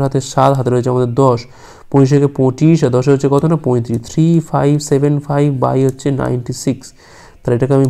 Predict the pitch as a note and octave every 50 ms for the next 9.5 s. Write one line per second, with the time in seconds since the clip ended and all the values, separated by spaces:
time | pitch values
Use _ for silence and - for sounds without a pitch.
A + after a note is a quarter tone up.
0 | B2 B2 A#2+ - - C#3 C3 B2+ C3 B2+ C3 B2+ B2 B2+ C3 B2+ B2+ B2 - C3
1 | C3 - - - C3 B2 - - - - - - C3 C3+ C3+ C3+ C#3 C3+ C3+ -
2 | C3+ B2+ C3 C3 C#3 C#3 - - C3+ B2+ B2+ C3+ C3+ C3+ - - - C3 B2+ A#2
3 | - - - - - _ - - - - C3+ C#3 C3+ C#3+ C#3+ - - - _ -
4 | - - - C3+ C3 A#2 - - C3 C3+ C#3 C#3+ C3+ C3+ C#3 C#3 C3+ C#3+ C3+ C3+
5 | B2+ B2+ C3 C3+ C3 C3 C3 C3 C3 C3 C3+ C3+ C3 C3 C3 C3 C3 C3 - -
6 | C3 B2+ B2+ C3 C3+ C#3+ D3+ D3+ - - - - - - - - - - B2 B2
7 | B2+ B2+ - C3 - - - C#3 C#3 C#3 - B2+ B2+ B2+ B2 - C3+ B2+ A#2+ A#2
8 | B2+ C3 C3 C3 C#3 C3+ C3+ C3 B2+ C3+ C3+ C3+ C#3 - - B2+ C3 C3 C3 B2+
9 | B2+ B2+ B2+ B2+ - - - C3+ C#3+ D3